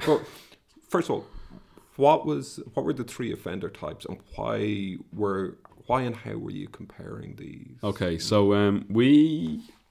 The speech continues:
Speaker 2: by the time this National Institute of Justice call for a research projects came out,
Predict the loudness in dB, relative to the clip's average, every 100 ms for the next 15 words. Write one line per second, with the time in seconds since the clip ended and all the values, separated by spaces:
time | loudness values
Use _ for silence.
0 | _ _ _ 2 2 2 2 4 4 4
1 | 4 2 -2 -4 -6 -4 -2 0 2 0
2 | 0 -2 -2 -2 -2 0 -2 -2 -10 -10
3 | -4 -2 -2 -2 -2 -2 -2 -4 -8 -8
4 | -8 -8 -10 -10 -10 -8 -8 -12